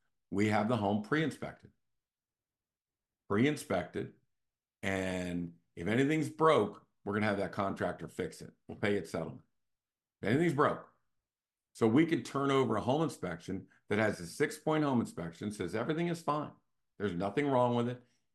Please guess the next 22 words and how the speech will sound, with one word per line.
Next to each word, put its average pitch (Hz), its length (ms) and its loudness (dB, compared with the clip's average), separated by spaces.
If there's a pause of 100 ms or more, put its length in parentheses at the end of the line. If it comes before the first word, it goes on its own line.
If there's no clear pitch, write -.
There 90 100 -2
was, 113 340 4
we 147 140 2
fixed - 380 -2
it, 120 120 -4
so 98 140 -2
it's 85 100 -6
just 113 280 0
showing 143 360 2
as 147 220 -2 (340)
completed 131 720 -2 (840)
on 98 280 4
the 113 80 0
settlement 151 420 0
statement. - 280 -14 (580)
And 87 220 -4
I 101 120 2
mean, 107 140 4
on 104 200 2
the 107 80 2
home 156 220 2
inspection. - 440 -10